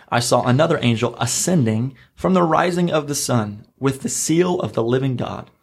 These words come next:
And he called with a loud voice to the four angels who had been given power to harm earth and sea, saying,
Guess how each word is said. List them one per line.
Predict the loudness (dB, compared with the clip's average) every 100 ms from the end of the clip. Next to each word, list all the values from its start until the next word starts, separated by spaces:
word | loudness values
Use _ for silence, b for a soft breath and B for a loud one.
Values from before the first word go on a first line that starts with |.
| b b b b 0
And | 2
he |
called | 4 2 2 4
with |
a | 2
loud | 4 4 4 4 2
voice | 2 2 2
to | -4
the | -4
four | -2 0 0 2
angels | 0 0 -2
who | -2
had | -2
been | -2
given | 0 0 0
power | -2 2 2 2
to | 0 -4
harm | -6 -4 -2 0 -2 0
earth | -2 -2 0
and | 2 2 -2
sea, | -4 -2 -4
saying, | -6 0 2 2 -4